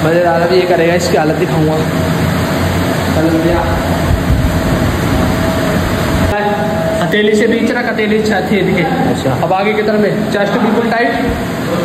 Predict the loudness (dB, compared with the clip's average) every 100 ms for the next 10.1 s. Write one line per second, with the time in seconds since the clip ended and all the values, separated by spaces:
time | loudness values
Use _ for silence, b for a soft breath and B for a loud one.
0 | -2 -2 0 0 0 -2 -2 -2 -2 -2
1 | 0 0 0 0 -2 -2 -2 -2 -4 -4
2 | -4 -2 -2 -2 -2 0 0 0 0 0
3 | 0 0 0 2 2 2 0 -2 -2 -4
4 | -6 -4 -4 -4 -2 -2 0 -2 -2 -4
5 | -4 -4 -2 0 0 0 0 -2 -2 0
6 | 0 -2 -4 -4 -2 -2 -2 -2 -2 -2
7 | -2 -2 -2 -2 -2 -2 -2 -2 0 0
8 | 0 0 0 -2 0 0 0 0 0 0
9 | 0 0 0 0 0 0 0 0 0 -2